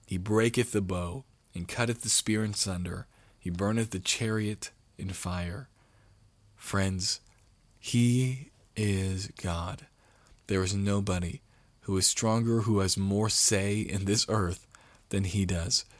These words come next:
And we are on his side. So I pray that this is an encouragement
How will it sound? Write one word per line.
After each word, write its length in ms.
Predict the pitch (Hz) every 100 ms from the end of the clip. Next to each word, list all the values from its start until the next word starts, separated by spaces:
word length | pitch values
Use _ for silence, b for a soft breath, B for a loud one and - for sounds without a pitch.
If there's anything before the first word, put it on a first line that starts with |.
| b b b -
And 180 | 139
we 160 | 90 113
are 140 | 117
on 100 | 113
his 180 | 101 101
side. 420 | - 95 - - - b b b b
So 160 | -
I 40 | 85
pray 320 | - 131 139
that 100 | 110
this 180 | 98 110
is 80 | 101
an 80 |
encouragement 680 | 90 87 - 95 95 92 -